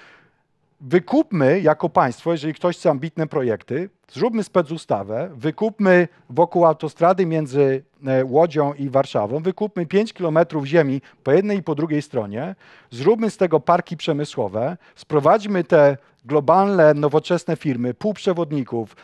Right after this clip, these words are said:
ba-, bi-, biotechnologii, sztucznej inteligencji, zbudujmy dla nich tam działki przemysłowe, żeby oni na gotowe mogli przyjść. Wokół tego zresztą,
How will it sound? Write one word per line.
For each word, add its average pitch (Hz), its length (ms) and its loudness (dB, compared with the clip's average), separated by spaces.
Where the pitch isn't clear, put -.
ba-, 127 440 2
bi-, 170 280 -6
biotechnologii, 151 800 0
sztucznej 190 420 -6
inteligencji, 139 760 -4
zbudujmy 175 500 0
dla 175 160 2
nich 175 160 -2
tam 139 360 2
działki 180 340 2
przemysłowe, 160 580 0
żeby 139 220 -2
oni 165 200 -2
na 170 140 2
gotowe 175 400 2
mogli 139 300 -4
przyjść. 135 480 -8
Wokół 196 460 0
tego 202 320 2
zresztą, 147 580 -2